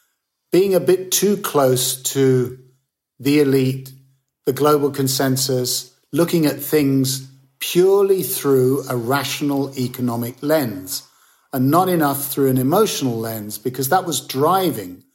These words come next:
a lot of the voting. I mean, to ma-, to say that Brexit made economic sense, it doesn't. It didn't and it doesn't. But it wasn't about that. People were reacting to fear. People were reacting to, I mean,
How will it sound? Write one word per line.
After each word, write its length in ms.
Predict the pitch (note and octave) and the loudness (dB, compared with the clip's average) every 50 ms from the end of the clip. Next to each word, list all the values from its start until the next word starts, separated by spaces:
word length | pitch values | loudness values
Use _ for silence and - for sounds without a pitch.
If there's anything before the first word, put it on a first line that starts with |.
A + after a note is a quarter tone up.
| _ _ _ _ _ _ _ - | _ _ _ _ _ _ _ -2
a 60 | C3 | 0
lot 200 | C3 C#3 D3 C#3+ | 2 2 2 2
of 160 | D3+ D3+ C#3 | 2 0 0
the 100 | E3 E3 | 0 0
voting. 520 | C#3 F#3 A3 A3+ G3 - - A2+ G2+ - - | 2 4 2 2 2 -2 -6 -6 -8 -10 -10
I 80 | B2+ | -6
mean, 380 | B2 C#3 D#3 D#3+ D3 C3 - - | -2 0 0 0 0 -4 -6 -6
to 120 | - - | -6 -4
ma-, 120 | D#3 E3+ G3 | -2 -2 -2
to 240 | - - - - - | -4 -4 -4 -2 -2
say 280 | - - G#3+ A3 A3 | 0 2 4 4 4
that 220 | F#3+ E3 D3 - - | 2 0 -6 -4 0
Brexit 540 | D#3 D#3+ D#3+ - - - C3+ B2+ C3 - | 0 0 0 -2 -4 -4 -4 -4 -8 -6
made 220 | C#3 C3+ C3 C3 C3+ | -6 -4 -4 -2 -2
economic 480 | C3+ B2+ C3 C3 B2+ A#2 A2+ B2 - | -2 -4 -4 -4 -4 -4 -6 -8 -8
sense, 420 | - - C3+ A#2 F#2+ F#2 - - - _ _ _ _ _ _ - | -8 -6 -6 -6 -8 -10 -12 -14 -14 _ _ _ _ _ _ -6
it 220 | F#3+ G#3 G3 - | -6 -6 -2 2
doesn't. 540 | A#3+ B3 B3 G#3+ D#3+ C3 C3 C3 - - - | 2 4 4 2 0 -2 -4 -6 -8 -4 -4
It 180 | D3+ C#3+ C#3+ | -4 -2 2
didn't 380 | - G3 G3+ G3 G3+ F#3+ G3 F3+ | 4 2 4 4 -2 -4 -4 -4
and 160 | D#3 D3 C#3+ | -2 -2 -2
it 180 | D3 C#3 C#3 - | -2 -2 -2 -2
doesn't. 480 | D3+ C#3+ C#3 - - G2+ E2+ E2+ - - _ _ _ _ _ _ _ _ _ _ - | -2 0 0 0 -4 -6 -10 -14 -20 -20 _ _ _ _ _ _ _ _ _ _ 0
But 140 | E3+ F3 | 2 2
it 100 | G3 G3+ | 2 4
wasn't 300 | G3 G#3+ A3 G3+ G#3+ G#3 | 4 2 2 2 2 0
about 340 | G3 F3+ A3 A3+ A#3 A#3+ F3+ | 2 2 2 2 0 -2 -4
that. 260 | D3 A#2+ G#2 C3 - | -4 -6 -6 -6 -8
People 280 | - E3 F#3 F3+ F#3+ G#3 | -4 -4 -2 2 2 2
were 100 | G3 F#3 | 4 4
reacting 500 | E3+ D#3+ D3 D3 D3+ - - - C3+ B2 | 2 2 0 0 -2 -4 -6 -4 -4 -4
to 100 | - C3 | -4 -6
fear. 520 | B2+ - - - G3 G3 D#3+ A#2+ - - - - _ _ _ _ _ - | -10 -8 -2 2 2 2 2 0 -4 -10 -16 -20 _ _ _ _ _ -2
People 220 | F3 F3 E3 F3+ | -2 2 2 2
were 100 | E3 E3 | 2 4
reacting 380 | D#3+ D#3+ D#3 D#3+ - D3+ C#3+ C3 | 2 2 0 -2 -2 -2 -2 -2
to, 260 | - C#3+ C3 - - - - _ _ _ _ _ _ - | -2 -2 -4 -4 -6 -16 -20 _ _ _ _ _ _ -6
I 60 | B2+ | -2
mean, 440 | C3 C3 B2 A2 G#2+ G#2+ - _ | -2 -2 -2 -2 -6 -10 -16 _